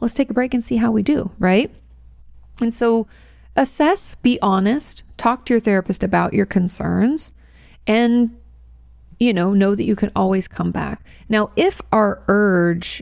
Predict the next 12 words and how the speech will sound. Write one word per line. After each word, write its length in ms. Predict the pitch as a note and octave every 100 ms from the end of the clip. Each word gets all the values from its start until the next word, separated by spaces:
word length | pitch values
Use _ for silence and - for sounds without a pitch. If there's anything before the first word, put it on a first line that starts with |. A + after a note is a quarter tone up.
| -
like 160 | G3 F#3+
the 80 | F#3+
freaking 540 | - A#3+ A3 G3 E3+
out, 320 | F3 E3+ D#3+ -
is 220 | - E3+
that 340 | F#3 F3+ E3+ - - - - - - - - -
we 480 | G3 G3 F#3+ F#3 F#3 -
feel 280 | - G#3+ G#3+
like 200 | G#3+ G3
we're 100 | F#3
gonna 240 | F#3 F3+
lose, 800 | E3+ E3+ F3+ F3+ F3 F3 E3+ -